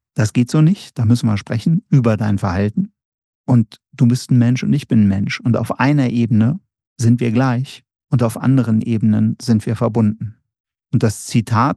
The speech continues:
davon, was mich mal sehr berührt hat, war oder ist das von Virginia Satir, die sagt,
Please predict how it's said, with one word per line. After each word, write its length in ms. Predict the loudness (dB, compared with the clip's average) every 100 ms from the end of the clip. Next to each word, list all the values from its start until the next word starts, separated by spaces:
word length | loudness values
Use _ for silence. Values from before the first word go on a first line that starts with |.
| _
davon, 600 | -4 -4 0 0 2 0 -4 _ _ _ _ _
was 200 | -4 -2
mich 260 | -2 -2
mal 180 | -2 0
sehr 280 | 0 0 0
berührt 460 | -2 0 0 0 -2
hat, 420 | -4 -4 -8 -8 -10 -4
war 640 | -2 -2 -2 -4 -6 -10 _
oder 240 | -6 -2
ist 300 | -4 -6 -4
das 220 | -4 -4
von 280 | -4 0 0
Virginia 460 | 0 0 2 2 0
Satir, 560 | -2 -4 0 2 0 -4 _
die 60 | -4
sagt, 480 | -2 -2 -6 -14